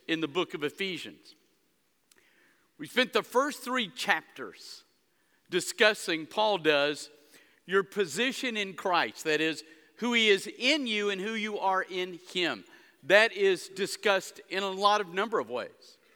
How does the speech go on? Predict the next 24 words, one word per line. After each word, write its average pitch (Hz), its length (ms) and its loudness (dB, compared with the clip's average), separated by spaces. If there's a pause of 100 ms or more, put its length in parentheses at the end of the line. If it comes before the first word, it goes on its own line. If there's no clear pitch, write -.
(1300)
Now, 170 300 6 (420)
then 170 100 0
he's 226 120 0
going 208 220 -4
to 170 60 -4
say, 180 260 0
"Therefore," 175 840 2 (640)
and 170 100 -2
now 233 260 4
chapters 233 440 0
four 269 240 -2
through 240 260 -4
six 180 480 0
are 175 120 -4
the 165 100 -4
perfect 214 560 0 (600)
response 262 640 -2
to 160 160 2
that, 180 260 4
and 180 140 -2
that 208 180 4
is 196 180 -4
your 220 200 -4
condition. 202 720 -6